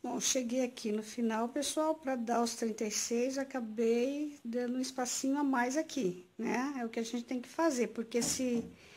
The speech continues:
esse detalhe é múltiplo de seis, então tem que ser seis, doze, vinte e quatro, trinta e seis e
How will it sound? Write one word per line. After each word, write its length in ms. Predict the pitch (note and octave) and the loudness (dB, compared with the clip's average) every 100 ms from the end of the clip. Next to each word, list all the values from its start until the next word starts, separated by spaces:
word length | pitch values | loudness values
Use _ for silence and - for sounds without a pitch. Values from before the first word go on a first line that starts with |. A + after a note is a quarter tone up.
| - _ | -20 _
esse 240 | C4 C4+ B3 | 4 4 6
detalhe 500 | A3+ - C4+ C#4+ C4 | 4 4 6 6 6
é 60 | |
múltiplo 640 | A#3+ A#3 C#4+ C#4 - - C#4 | 8 6 6 2 -2 0 0
de 220 | B3+ D#4 | 4 6
seis, 560 | - D4 A#3+ A#3 G3+ G#3+ | 6 8 6 6 2 -2
então 400 | G3 - A#3 A#3+ | -4 -4 -2 -2
tem 120 | A3+ | -2
que 80 | - | 0
ser 220 | A3+ G3 | 0 0
seis, 500 | - A#3 A#3+ A#3+ A#3 | 2 6 6 6 4
doze, 480 | G#3 A3 A#3+ A3 G#3+ | 2 4 6 4 0
vinte 200 | G3+ - | -4 -6
e 60 | |
quatro, 800 | - A#3+ A#3+ A#3+ A#3 B3 A#3 A#3+ | 0 4 8 8 6 0 -2 -2
trinta 320 | A#3 A#3 A3+ | 0 -2 0
e 100 | A3 | 0
seis 680 | G#3+ - A3+ A#3+ B3+ B3 A#3+ | 0 0 0 0 0 0 -2
e 340 | C4+ D4 D4+ | -4 -4 -6